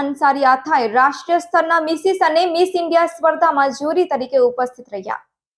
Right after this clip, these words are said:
રાષ્ટ્રીય સ્તરના ટિસ્કા મિસ ઇન્ડિયા અને મિસિસ ઇન્ડિયા વન ઇન અ મિલેનિયર સ્પર્ધાનું આયોજન દર વર્ષની જેમ આ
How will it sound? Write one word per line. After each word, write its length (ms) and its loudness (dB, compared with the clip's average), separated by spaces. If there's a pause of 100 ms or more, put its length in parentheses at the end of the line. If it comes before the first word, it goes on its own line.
(160)
રાષ્ટ્રીય 640 2
સ્તરના 400 2
ટિસ્કા 500 0
મિસ 300 0
ઇન્ડિયા 340 0 (160)
અને 100 0 (120)
મિસિસ 280 0 (200)
ઇન્ડિયા 340 -4 (340)
વન 160 0 (120)
ઇન 160 -2
અ 100 -2
મિલેનિયર 440 2 (120)
સ્પર્ધાનું 540 0
આયોજન 440 -2 (400)
દર 260 2
વર્ષની 440 0
જેમ 180 4
આ 60 4